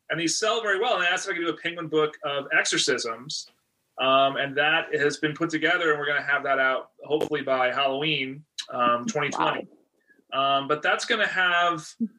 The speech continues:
Speaker 1: um, some classic texts on, on exorcism from,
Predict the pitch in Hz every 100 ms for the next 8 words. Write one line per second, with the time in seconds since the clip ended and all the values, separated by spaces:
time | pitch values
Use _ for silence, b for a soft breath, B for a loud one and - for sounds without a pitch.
0 | _ - 143 147 147 - - 170 226 262
1 | 302 302 - 247 240 - - 190 196 202
2 | 196 185 196 202 220 220 202 202 190 180
3 | - 170 160 160 160 156